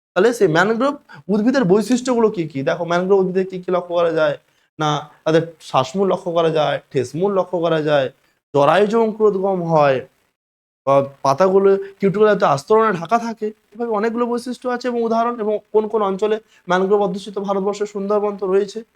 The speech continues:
সেই অঞ্চলের নাম উল্লেখ করে দেবো, তাহলে কিন্তু তিনে তিন পাওয়া যাবে। পাঁচ হচ্ছে ভারতের কৃষিতে জলসেচ গুরুত্ব। অনেক সময় প্রশ্ন দেওয়া হয়, ভারত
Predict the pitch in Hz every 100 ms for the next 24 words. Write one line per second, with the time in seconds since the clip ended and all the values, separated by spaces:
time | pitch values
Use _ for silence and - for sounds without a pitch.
0 | _ _ 202 165 175 180 220 214 160 -
1 | 151 175 202 240 254 254 254 254 330 -
2 | _ _ - 151 170 185 453 466 - -
3 | 160 247 170 156 110 104 98 95 123 _
4 | _ _ _ _ _ _ - 233 277 269
5 | 262 156 139 - - - - 180 233 262
6 | 285 262 247 254 196 208 214 247 180 151
7 | 139 - 107 - _ _ _ 185 202 226
8 | 220 202 226 220 202 143 160